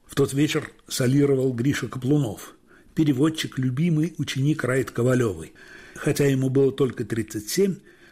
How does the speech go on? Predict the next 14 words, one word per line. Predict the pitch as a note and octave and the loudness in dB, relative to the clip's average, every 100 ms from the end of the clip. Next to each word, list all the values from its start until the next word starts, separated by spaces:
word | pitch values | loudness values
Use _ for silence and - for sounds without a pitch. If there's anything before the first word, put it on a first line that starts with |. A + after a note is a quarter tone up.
| _ | _
все | - C3+ | -2 0
с | C#3+ | 0
шутливой | - A#2+ - B2 A#2+ | 0 -4 0 0 0
почтительностью | - G2+ - - A#2 E3+ D#3+ - D#3 | -2 -6 -6 -6 -2 0 0 0 -2
звали | A#2 A2 A2 B2 | 0 0 2 2
его | B2 | 2
Григорий | A#2+ B2 A#2 A2+ | 0 0 2 2
Иванович. | A2+ F#2+ - - - - - - - - - - | 0 -2 -12 -16 -16 -20 -20 -20 -20 -20 -8 -2
Испепеляя | C3 - D3 E3 F3 D3+ A#2 | 0 0 0 0 0 0 -2
оппонента | - A2 - C#3 D3+ C3+ G#2+ | -4 -6 0 2 2 0 -4
в | G#2 | -4
тяжёлом | C3 A#2+ C3+ B2 | 0 2 2 0
голубым | A2+ C3 C#3 C3 | 0 2 2 0
взглядом, | A2+ A2+ C3 F#3 B2+ | -2 -4 -2 -2 -4